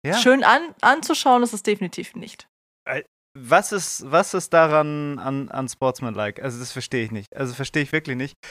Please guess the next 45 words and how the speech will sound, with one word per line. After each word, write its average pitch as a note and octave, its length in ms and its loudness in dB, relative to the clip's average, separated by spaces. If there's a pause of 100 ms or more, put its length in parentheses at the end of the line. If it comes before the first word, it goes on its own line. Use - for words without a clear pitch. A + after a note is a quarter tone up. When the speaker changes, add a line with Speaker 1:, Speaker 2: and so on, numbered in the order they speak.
(140)
Speaker 1:
Ich C#3+ 100 -8
finde F#3+ 220 4
auch F3 80 2
so F#3+ 120 0
die E3 120 -2
zweite G3 400 4
Runde F3+ 320 -2
bei C#3 160 0
Valorant F3 360 4
ist - 140 -10
das C3 80 -12
Langweiligste, D#3 600 -2
was C#3 100 -4
es B2 140 -12
gibt. F#3 240 -8
Da C3+ 100 0
passiert - 400 -8
eigentlich C3+ 300 -6
nie D#3 220 -8
was. F#3+ 180 6
Speaker 2:
<laughs> - 580 -12
Speaker 1:
Ähm, D#3+ 560 6
und E3+ 380 0 (280)
d-, D3+ 100 -2
die F#3 200 -4
dann A3+ 180 6
so F#3+ 140 4
schnell G#3 260 2
zu F3+ 120 -10
beenden, E3+ 400 2
ist, D#3 220 -6
äh, D3 140 -6
dankbar F#3+ 380 2
für E3+ 120 -8
die D3+ 120 0
Zuschauerinnen F#3+ 840 -2
und C#3 140 -6
Zuschauer G#3 760 2
und, D#3 420 -6
äh, C#3+ 400 2
es D3 160 -10
ist D#3 160 -10
ein D3 60 -10
taktisches D#3 460 -8
Element. D3+ 420 -4